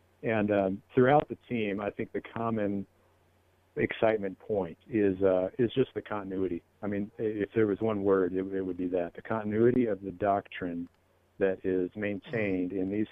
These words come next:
texts, and we are talking about a, you know, the better part of a millennium of spread, uh, from, again, twelve hundreds to the, the mid nineteen hundreds. You're talking about every possible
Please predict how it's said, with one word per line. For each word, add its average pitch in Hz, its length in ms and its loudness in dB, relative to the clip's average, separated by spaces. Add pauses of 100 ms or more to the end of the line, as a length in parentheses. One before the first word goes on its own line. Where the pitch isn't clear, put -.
(100)
texts, 98 340 0 (180)
and 101 160 -4
we 113 140 2
are 98 100 2
talking 104 400 -2
about 95 420 -4 (600)
a, 92 400 2 (300)
you 107 200 -4
know, 92 100 0
the 90 120 0
better 117 340 -2
part 113 380 0
of 98 180 -6
a 92 100 -6
millennium 95 680 -4 (140)
of 95 220 -4 (440)
spread, 104 460 0 (680)
uh, 98 240 2 (140)
from, 95 400 0 (680)
again, 107 320 0
twelve 113 280 0
hundreds 95 380 -2 (140)
to 92 320 -2
the, 95 280 -2 (140)
the 98 120 -2
mid 98 460 2 (320)
nineteen 101 580 -2
hundreds. 90 480 2
You're 92 140 -4
talking 98 340 -2
about 95 320 -2
every 113 460 0
possible 104 560 -2